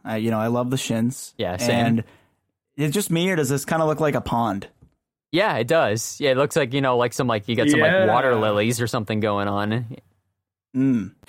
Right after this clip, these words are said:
Speaker 2: Which
Speaker 3: You know
Speaker 2: totally
Speaker 3: what I, <sighs> um,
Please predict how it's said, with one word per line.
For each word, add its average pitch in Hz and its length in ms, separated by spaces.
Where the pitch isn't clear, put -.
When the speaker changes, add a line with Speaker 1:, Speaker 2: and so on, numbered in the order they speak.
Speaker 2:
Which 120 160
Speaker 3:
You 226 80
know 415 60
Speaker 2:
totally 147 240
Speaker 3:
what 170 360
I, - 260
<sighs> - 880
um, 139 560